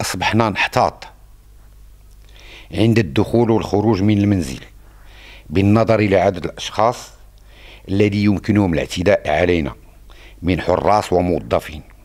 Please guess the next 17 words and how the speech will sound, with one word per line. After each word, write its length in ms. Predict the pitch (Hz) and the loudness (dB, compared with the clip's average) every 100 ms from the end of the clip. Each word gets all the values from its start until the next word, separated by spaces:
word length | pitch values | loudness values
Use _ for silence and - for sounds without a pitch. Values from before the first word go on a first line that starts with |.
| - - - - - | -20 -20 -20 -20 -10
كما 420 | - 113 135 - 139 | 0 2 2 2 2
أن 280 | 135 90 - - - - - - - - - - - - - - - - - | 2 2 -2 -12 -20 -20 -18 -20 -20 -20 -20 -20 -20 -20 -20 -20 -20 -14 -4
حاولت 640 | - 110 120 127 120 - | 0 2 4 4 2 -2
بكل 300 | 107 - 123 | -6 -2 -2
الطرق 520 | - - 101 - - - - - - - - - - - - - - | -2 0 0 -2 -12 -20 -20 -20 -20 -20 -20 -20 -20 -20 -20 -20 -12
خلق 440 | - 139 131 - | -2 -2 -2 -4
ضحايا 680 | 98 113 - 123 135 143 - | 0 0 2 0 2 0 -2
أثناء 260 | - 131 - | -4 -2 -2
الشجار. 640 | - - 117 92 67 - - - - - - - - - - - - - - - - | -4 -4 -2 0 -2 -4 -20 -20 -20 -20 -20 -20 -20 -20 -20 -20 -20 -20 -20 -14 -4
وسأوفيكم 1120 | 95 131 - - 110 101 - 107 - 120 127 - - - - - - - | 0 2 2 2 0 2 0 0 0 -2 -2 -8 -20 -20 -20 -20 -20 -14
بشريط 1600 | 82 98 110 82 - - - - - - 101 98 110 127 - - - - - - - | -4 0 2 0 -6 -20 -20 -20 -12 -6 -2 0 0 -2 -6 -20 -20 -20 -20 -20 -12
عن 240 | - 95 92 | -4 -2 0
هذه 440 | 98 113 113 104 | 2 2 2 0
المرحلة، 460 | 101 101 - - 90 | 0 0 -4 -4 -4
عن 160 | 90 | -2
هذا 320 | 78 98 101 98 | 0 2 2 0
النزاع، 800 | 87 82 92 80 104 113 104 | -2 -2 -2 0 0 0 -2